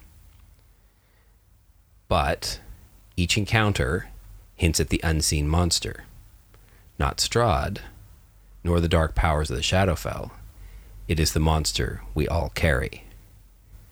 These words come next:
the dread domain inside us all. The fear of losing our hum-, humanity, of reliving our mistakes again and again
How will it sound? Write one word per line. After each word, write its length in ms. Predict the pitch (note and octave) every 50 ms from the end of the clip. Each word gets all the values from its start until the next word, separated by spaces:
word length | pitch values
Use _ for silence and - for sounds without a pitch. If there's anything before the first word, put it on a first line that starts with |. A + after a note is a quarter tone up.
| - - - - -
the 80 | - D#2
dread 340 | D2 - D#2+ D#2+ D#2+ D2+ D2
domain 640 | - D2 D2 D#2 D#2+ D#2 D2 C#2+ C2+ C2+ C#2 D#2
inside 480 | F2+ - D#2 E2 - - - - C2+ C2+
us 160 | D2+ - -
all. 380 | D2+ C#2 - - - - - - - - - - - - - - - - - - - - - - _ _ _ -
The 60 | F#2+
fear 400 | - - G2 F#2 F#2 F#2 F#2 F#2
of 220 | F2+ D#2+ D2+ D2+
losing 340 | D#2+ E2 F2 F#2 F#2 G2+ G2+
our 140 | G2+ G2+ G2
hum-, 220 | F2+ G2 F#2 F#2+ - - - -
humanity, 840 | - - - G2+ G2+ E2+ D2+ C#2+ C#2 C2+ C#2 C2+ C#2 B1+ - - - - - - - - - - - - - -
of 120 | D2+ D2
reliving 500 | D#2 D#2+ D#2+ D#2+ F2+ F#2+ F#2+ G2 F#2+ F#2+
our 120 | F#2 E2+ F2
mistakes 760 | F2 E2+ - - - D#2 D2 C#2+ - - - - - - - -
again 680 | - D#2+ D2+ D2 D#2 D#2 E2 D#2+ D#2+ D#2+ D#2 D#2+ F2+ G2 - - - - -
and 120 | - D#2 C#2
again 640 | C2+ C2+ - D#2 D2 D2 C#2+ C#2 C#2 C2+ B1+ C2+